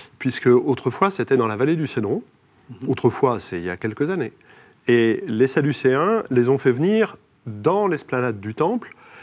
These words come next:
Speaker 1: Au passage, ils récupèrent quelques taxes.
Speaker 2: Mhm.
Speaker 1: Voilà, comme ça, euh, pas bête.
Speaker 2: Mhm.
Speaker 1: Et, et Jésus est indigné parce que, non pas parce qu'on est,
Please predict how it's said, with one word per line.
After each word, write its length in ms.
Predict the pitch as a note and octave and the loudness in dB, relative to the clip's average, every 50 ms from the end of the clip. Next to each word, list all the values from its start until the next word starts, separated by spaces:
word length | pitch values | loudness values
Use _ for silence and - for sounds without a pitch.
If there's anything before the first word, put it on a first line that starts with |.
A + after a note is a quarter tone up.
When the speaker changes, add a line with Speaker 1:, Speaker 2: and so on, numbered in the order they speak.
| - - - _ _ - | -20 -20 -20 _ _ 0
Speaker 1:
Au 120 | - E3 | 0 2
passage, 460 | - - D#3+ C#3+ - - F#3 F#3+ D3+ | 2 0 -2 -2 -2 -4 -4 0 0
ils 60 | C#3 | 0
récupèrent 440 | A#2+ A#2 A#2+ - - A#2 - E3 D#3+ | 0 0 -2 -2 -4 -4 -2 -4 -2
quelques 320 | - - G#2+ - - A#2+ - | -2 -4 -4 -4 -4 -4 -4
taxes. 460 | - G#2 F#2 - - - - - - _ _ _ _ _ _ _ _ _ _ - | -4 -6 -6 -6 -8 -8 -8 -10 -14 _ _ _ _ _ _ _ _ _ _ -20
Speaker 2:
Mhm. 180 | - G2+ G#2 F#2+ - - - - _ | -18 -18 -18 -18 -20 -20 -20 -16 _
Speaker 1:
Voilà, 300 | - G#2+ A2 F2 D#2 - - | -6 -4 -4 -4 -4 -8 -10
comme 160 | - - F#2+ G2+ | -10 -10 -10 -8
ça, 220 | - F#2+ E2 - - F2+ | -8 -8 -8 -10 -10 -14
euh, 100 | F2+ F2+ F2 F2+ - F2 E2+ F2 _ | -14 -12 -12 -14 -14 -16 -18 -14 _
pas 80 | - A#2 | -6 -4
bête. 220 | B2 C#3 - - - - - - - - | -4 -4 -4 -6 -12 -20 -18 -14 -12 -10
Speaker 2:
Mhm. 320 | A#2 A2 - - - - - - _ - B2+ | -10 -10 -12 -14 -18 -20 -20 -20 _ 2 2
Speaker 1:
Et, 320 | B2+ B2+ - F#3 E3 C3 | 2 2 2 0 0 0
et 80 | B2 B2+ - - - | 0 0 -2 -6 -4
Jésus 380 | D3 A#2 F#3 G3 G3 B3 A#3 F#3 | 0 2 2 2 2 2 2 0
est 140 | C#3+ - C3+ | 0 0 0
indigné 500 | A#2+ B2 A#2+ C3+ D3+ F#3 A#3+ C4+ C#4 C4+ | -2 0 -2 -2 -2 -2 -2 -2 -4 -6
parce 420 | - - C3+ - - - - D#3 | -6 -6 -6 -6 -8 -6 -6 -6
que, 320 | D#3 - - G3 G#3+ G#3 - - | -4 -2 -2 -2 -2 -2 -2 0
non 160 | C#3+ G3 A3 | 0 2 2
pas 140 | G#3+ A#3 G3 | 2 0 0
parce 180 | - C3+ - | 0 -4 -2
qu'on 300 | - - C#3 C3+ B2+ B2 | 2 4 4 6 6 4
est, 160 | C#3 B2+ - | 4 2 0